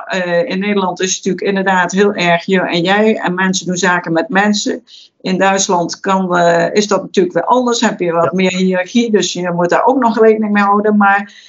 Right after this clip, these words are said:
Speaker 1: ehm, we hebben ook te maken met een, eh,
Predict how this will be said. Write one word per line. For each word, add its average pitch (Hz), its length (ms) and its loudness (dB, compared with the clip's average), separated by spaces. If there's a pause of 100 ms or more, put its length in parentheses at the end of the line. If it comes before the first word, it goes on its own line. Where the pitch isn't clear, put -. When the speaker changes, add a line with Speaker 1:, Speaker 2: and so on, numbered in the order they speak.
(400)
Speaker 1:
ehm, 196 540 2 (140)
we 202 100 -2
hebben 220 200 0
ook 254 160 0
te 262 80 -4
maken 233 440 0
met 214 360 -2
een, 196 360 -6
eh, 170 320 -4